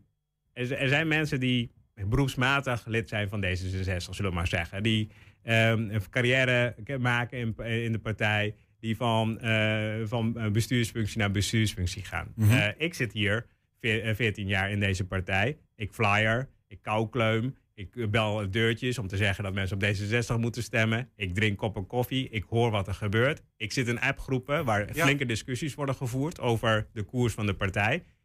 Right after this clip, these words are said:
Speaker 1: Ik begrijp heel goed wat er speelt. Dat moet vertaald worden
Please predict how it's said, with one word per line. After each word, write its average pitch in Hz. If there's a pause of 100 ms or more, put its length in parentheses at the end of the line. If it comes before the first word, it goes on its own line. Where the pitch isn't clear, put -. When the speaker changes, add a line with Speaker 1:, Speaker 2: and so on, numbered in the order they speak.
(180)
Speaker 1:
Ik 127
begrijp 127
heel 151
goed 143
wat 117
er 113
speelt. - (640)
Dat 123
moet 127
vertaald 117
worden 110